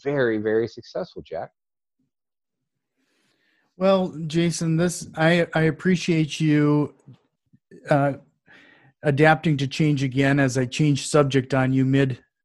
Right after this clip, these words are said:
Speaker 2: podcast here. <laughs> I don't know if you
Speaker 1: <laughs>
Speaker 2: expected it to be a mindset interview, but I mean, it, in the end, that's,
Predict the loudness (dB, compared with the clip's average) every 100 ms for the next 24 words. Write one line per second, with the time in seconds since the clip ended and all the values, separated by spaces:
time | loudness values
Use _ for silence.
0 | _ _ _ -16 -4 0 0 2 0 0
1 | -2 -2 -2 -2 -8 _ -20 -20 -16 -14
2 | -14 -20 -20 -8 0 0 2 2 2 2
3 | 0 0 2 2 2 0 -2 -2 2 4
4 | 4 2 2 0 0 0 0 -8 _ _
5 | _ _ 0 2 2 2 2 2 -2 -4
6 | -4 0 0 0 -2 -4 -4 -2 0 0
7 | 2 0 -2 -6